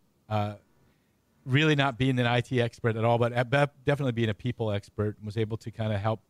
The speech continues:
bridge the gap between nerds and, uh, and normal people,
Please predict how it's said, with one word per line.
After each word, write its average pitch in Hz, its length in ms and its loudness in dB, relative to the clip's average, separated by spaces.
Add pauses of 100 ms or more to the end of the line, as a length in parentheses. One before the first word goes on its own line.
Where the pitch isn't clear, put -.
(100)
bridge 120 220 -4
the 113 120 -10
gap 107 300 -2
between 107 400 -6
nerds 113 560 -2
and, 107 380 -10
uh, 101 280 -10 (840)
and 107 160 -2
normal 117 320 2
people, 123 480 0